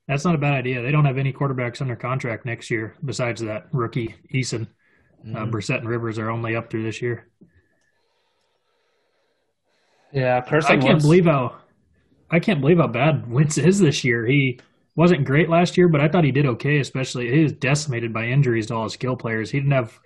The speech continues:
Speaker 1: he had over four thousand yards passing, and he didn't have a single receiver over five hundred yards receiving, and he finished ninth in quarterbacks for fantasy.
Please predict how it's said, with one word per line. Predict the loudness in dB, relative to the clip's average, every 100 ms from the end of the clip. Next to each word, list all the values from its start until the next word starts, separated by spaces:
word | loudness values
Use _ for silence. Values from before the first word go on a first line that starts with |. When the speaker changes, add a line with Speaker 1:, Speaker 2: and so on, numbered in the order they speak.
| _ _ _
Speaker 1:
he | 2
had | 4
over | 4
four | 4 2
thousand | 4 2 2
yards | 0 -4
passing, | -4 -4 -2 0
and | -2 -2
he |
didn't | -4 -4
have | -6
a |
single | -6 -6 -4
receiver | -6 -6 -6 -4
over | -4 -6
five | -6 -6
hundred | -6 -8
yards | -8 -8
receiving, | -10 -8 -6 -6 -8 -10 _ -14
and | -10 -4
he | -2
finished | 0 0 -2
ninth | -4 -2 -4
in | -6 -8 -12 -16 _ _
quarterbacks | -4 -2 -2 -4 -6
for | -8 -8 -8 -12
fantasy. | -10 -6 -6 -6 -8 -10